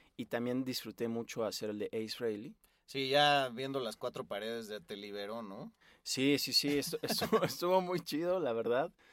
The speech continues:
Speaker 1: También de repente la sufrí un poco, porque dije, ah, como soy tan fan de Ace Frehley, quería mencionar todo y luego me clavaba y me iba por otro lado,
Speaker 2: Eso
Speaker 1: pero
Speaker 2: nos pasa mucho, güey.
Speaker 1: Ajá.
Speaker 2: Como que el, ay, hubiéramos dicho tal,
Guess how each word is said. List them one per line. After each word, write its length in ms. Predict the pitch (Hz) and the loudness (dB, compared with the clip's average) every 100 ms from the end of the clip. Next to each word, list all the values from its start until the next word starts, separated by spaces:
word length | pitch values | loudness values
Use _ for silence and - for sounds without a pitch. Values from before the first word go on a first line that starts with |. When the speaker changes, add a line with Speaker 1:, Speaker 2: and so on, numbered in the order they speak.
| - _ | -20 _
Speaker 1:
También 260 | - 143 180 | 0 2 4
de 80 | 202 | 4
repente 360 | 156 160 156 | 4 2 0
la 120 | 180 120 | 0 0
sufrí 380 | - - 147 | -2 -2 0
un 140 | 165 156 | 0 -2
poco, 460 | 151 143 156 185 _ _ _ _ _ - | -4 -4 -6 -8 _ _ _ _ _ -20
porque 240 | 123 151 | -12 -10
dije, 240 | 143 165 | -8 -4
ah, 300 | 175 190 190 - _ - | -2 -2 -4 -8 _ -10
como 320 | 123 120 120 | -4 0 0
soy 160 | - 151 | 0 -2
tan 180 | 160 156 | -4 -4
fan 220 | 139 135 | -2 0
de 120 | 135 | 0
Ace 120 | 127 | -2
Frehley, 220 | 131 131 139 | -4 -6 -6
quería 280 | 113 120 | -6 -2
mencionar 480 | 135 139 113 117 127 | 0 0 -2 -4 -8
todo 500 | - 120 120 123 123 | -4 -4 0 0 0
y 260 | 117 92 95 | -2 -6 -6
luego 240 | 101 120 | -2 0
me 160 | 127 107 | 0 -2
clavaba 440 | 107 101 110 113 117 | -4 -2 0 2 2
y 40 | |
me 180 | 104 104 | -2 -4
iba 220 | 117 123 | 0 0
por 220 | - 101 | 0 -2
otro 220 | 104 113 110 | -2 -4 -2
lado, 260 | 110 104 | -2 -2
Speaker 2:
Eso 180 | 135 156 | 0 0
Speaker 1:
pero 80 | 190 | 0
Speaker 2:
nos 120 | 139 | 0
pasa 280 | - 147 156 | 0 0 0
mucho, 340 | 131 131 - 92 | -2 -10 -12 -12
güey. 340 | 85 85 87 | -10 -10 -10
Speaker 1:
Ajá. 360 | 110 117 107 113 | -8 -4 -2 -2
Speaker 2:
Como 160 | 113 | -4
que 520 | 117 120 135 131 123 | -8 -4 -2 -2 -2
el, 220 | 120 117 - _ _ _ _ | -6 -10 -14 _ _ _ _
ay, 260 | - 160 170 | -4 -2 0
hubiéramos 480 | 170 185 190 135 123 | 2 4 4 2 -2
dicho 320 | 143 - 147 | -4 -2 -2
tal, 400 | 143 139 151 | 0 0 0